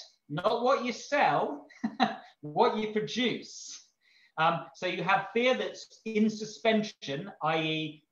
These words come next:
I haven't yet paid duty on it, um, because I haven't sold it. But once I've sold it,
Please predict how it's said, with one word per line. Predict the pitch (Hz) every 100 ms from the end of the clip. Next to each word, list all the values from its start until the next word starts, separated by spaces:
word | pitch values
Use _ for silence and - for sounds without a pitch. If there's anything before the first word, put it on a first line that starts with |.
| _
I | 151
haven't | 160 226 233 196
yet | 190 190
paid | 185 160 -
duty | 190 196 - 131
on | 120
it, | 147 220 - _ _ _ -
um, | 147 151 151 151 -
because | 147 151
I | 143
haven't | 170 135 -
sold | - 170 151 120
it. | 135
But |
once | 147 247 233
I've | 240
sold | - - 247 240 143
it, | 120 151